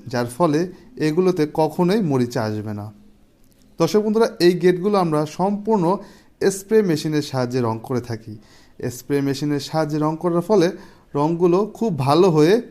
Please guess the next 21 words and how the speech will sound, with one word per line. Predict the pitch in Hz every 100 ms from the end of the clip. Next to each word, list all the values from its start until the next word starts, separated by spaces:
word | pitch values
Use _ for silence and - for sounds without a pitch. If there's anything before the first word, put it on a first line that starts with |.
| 131
মেটালের | 131 135 135
সাথে | 127 139 151
মিশে | 127 120
যায়, | 110 104 - - _ -
তার | 131
ফলে | 131 185 185
গেটগুলো | 127 135 135 160
দেখতে | 147 - - 143
মাশাআল্লাহ | 135 123 113 - 110 110 107 -
খুবই | - 180 185
সুন্দর | 185 147 135 123
দেখা | 101 - 104
যায়। | 101 - _ _ _ _ - _ _ _ _ _ _ -
স্প্রে | 156 - 196
মেশিনের | 185 180 185 185
সাহায্যে | 180 180 175 165
রং | 165 165
করার | 175 175
ফলে | 170 208 151 175 185 - _ - 127
গেটটি | 135 180
দেখতে | 180 175 - 147 196